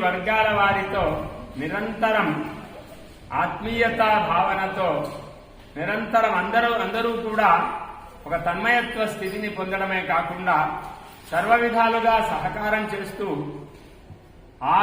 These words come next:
కాలంలో కూడా వందల మందికి, వేల మందికి, లక్షల మందికి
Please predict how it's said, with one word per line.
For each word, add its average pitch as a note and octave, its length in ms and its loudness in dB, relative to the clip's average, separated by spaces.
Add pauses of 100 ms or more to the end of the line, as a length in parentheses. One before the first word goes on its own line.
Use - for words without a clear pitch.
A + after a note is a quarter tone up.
(120)
కాలంలో A#3+ 460 4 (100)
కూడా G#3 220 4 (920)
వందల A3 340 4 (100)
మందికి, A3 480 -2 (640)
వేల F#3+ 220 2 (120)
మందికి, A3 440 -2 (720)
లక్షల A3+ 400 4 (140)
మందికి A3 380 -2